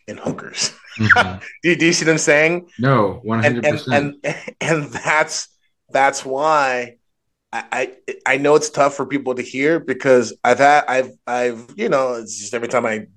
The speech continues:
Speaker 1: do a class on confession or repentance or something like that, there's inevitably gonna be someone who's gonna feel like, "Man, it's so hard to be saved. Man, it's like," it's like, well, kinda, yeah, it is.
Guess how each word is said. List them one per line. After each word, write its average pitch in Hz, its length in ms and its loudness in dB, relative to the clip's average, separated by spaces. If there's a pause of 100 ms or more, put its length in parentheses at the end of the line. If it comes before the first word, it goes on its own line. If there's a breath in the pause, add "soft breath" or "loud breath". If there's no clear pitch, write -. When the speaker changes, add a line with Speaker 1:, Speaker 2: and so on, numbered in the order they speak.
(380)
Speaker 1:
do 120 120 -2
a 113 40 -4
class 110 640 0
on 104 320 -4
confession 107 760 0
or 101 300 0
repentance 98 600 -6
or 98 40 -8
something 107 220 -4
like 98 100 -6
that, 120 300 4 (420 loud breath)
there's 123 220 0
inevitably 147 420 4
gonna 139 160 0
be 123 100 -4
someone 143 340 -2
who's 123 180 -10
gonna 123 180 -2
feel 127 240 0
like, 113 240 -2
"Man, 135 260 4
it's 123 160 -6
so 139 140 2
hard 127 280 0
to 123 60 -8
be 113 100 -8
saved. 117 540 -2
Man, 120 300 0
it's - 180 -8
like," 104 320 -6 (1000)
it's 131 120 -6
like, 135 220 -2
well, 151 240 2
kinda, 208 340 0
yeah, 196 260 -2
it 139 60 -10
is. - 500 -8